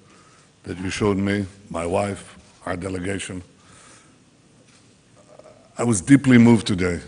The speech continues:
in the celebration, at the, uh, ceremony. Uh, it was, um, an expression not only of the honor you showed me, but the honor you show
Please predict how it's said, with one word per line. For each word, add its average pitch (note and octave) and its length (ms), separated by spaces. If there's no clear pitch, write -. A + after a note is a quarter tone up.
in F2+ 140
the F2 280
celebration, G2+ 720
at E2+ 120
the, E2 380
uh, E2 40
ceremony. G#2 640
Uh, - 220
it F2+ 120
was, F#2 400
um, F2 360
an F2+ 100
expression A2+ 460
not A2 240
only G#2 280
of F#2 140
the G2 160
honor G2+ 260
you F#2+ 140
showed F#2 380
me, G2+ 400
but F2 160
the F#2 120
honor G#2 260
you F#2+ 140
show F#2+ 340